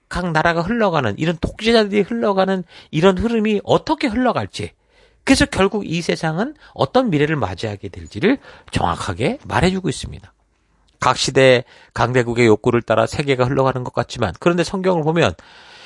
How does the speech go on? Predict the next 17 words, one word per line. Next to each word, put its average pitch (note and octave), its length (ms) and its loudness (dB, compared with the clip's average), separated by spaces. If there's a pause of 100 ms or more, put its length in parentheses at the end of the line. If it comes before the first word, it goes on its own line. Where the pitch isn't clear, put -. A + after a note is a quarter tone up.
(200)
이 F3+ 240 0
시대가 F#3+ 400 4
이렇게 C#3+ 360 4
흘러가는 E3+ 1160 -2
것이 - 680 -2
어떻게 A#3+ 380 4
흘러갈 A3+ 400 4
것인 F#3 360 -2
것까지도, G#3+ 840 4 (480)
그래서 G3+ 180 0
어떤 G3 420 4
나라들이 F3 640 0 (160)
심지어 F#3+ 340 0
세상에 F3 400 -2
등장할지에 F3+ 1080 2
대해서도 A#2+ 520 4 (300)
분명하게 G2 760 0